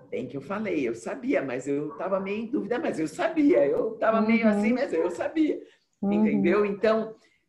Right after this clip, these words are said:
Speaker 1: reafirma um pouco aquilo que você já conhece sobre você mesmo, né?
Speaker 2: Show.
Speaker 1: Então,
Speaker 2: E
Speaker 1: é pra isso
Speaker 2: assim,
Speaker 1: que tem
Speaker 2: um, uma pergunta.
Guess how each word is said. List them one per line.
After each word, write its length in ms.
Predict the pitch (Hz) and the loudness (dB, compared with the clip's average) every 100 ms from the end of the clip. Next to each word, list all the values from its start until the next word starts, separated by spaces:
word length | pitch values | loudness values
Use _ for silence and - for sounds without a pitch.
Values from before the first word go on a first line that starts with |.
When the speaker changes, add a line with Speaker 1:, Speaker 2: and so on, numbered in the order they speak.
| _ | _
Speaker 1:
reafirma 920 | - 208 208 190 - - 226 220 190 165 | -4 0 2 0 -6 -4 -2 -2 -4 -6
um 60 | |
pouco 340 | 160 170 - 151 | -6 -4 -4 -6
aquilo 380 | 175 - 190 190 | -8 -10 -14 -14
que 100 | - | -6
você 420 | 196 196 196 190 | -4 -4 -4 -6
já 420 | 180 170 170 180 | -4 -4 -4 -6
conhece 600 | 180 196 196 151 151 - | -8 -10 -8 -8 -10 -12
sobre 260 | 175 175 208 | -12 -12 -12
você 340 | 190 180 - | -16 -18 -12
mesmo, 460 | 269 135 - - _ _ _ _ _ _ _ _ | -10 -10 -12 -16 _ _ _ _ _ _ _ _
né? 100 | 143 151 - | -20 -12 -4
Speaker 2:
Show. 460 | 214 202 196 196 - _ - - | 0 0 -2 -6 -10 _ -20 -6
Speaker 1:
Então, 220 | 175 175 - - | -4 -4 -10 -4
Speaker 2:
E 60 | 269 | 4
Speaker 1:
é 120 | 320 | 6
pra 220 | 370 - | 6 4
isso 180 | 349 269 | 4 4
Speaker 2:
assim, 80 | 214 | 4
Speaker 1:
que 140 | 196 | 0
tem 180 | 196 190 | -4 2
Speaker 2:
um, 240 | 294 330 - - _ - - _ _ _ | 4 4 0 -10 _ -20 -20 _ _ _
uma 300 | 277 302 339 | 6 8 8
pergunta. 800 | 339 359 269 247 202 190 - 175 | 6 4 6 4 4 2 0 -4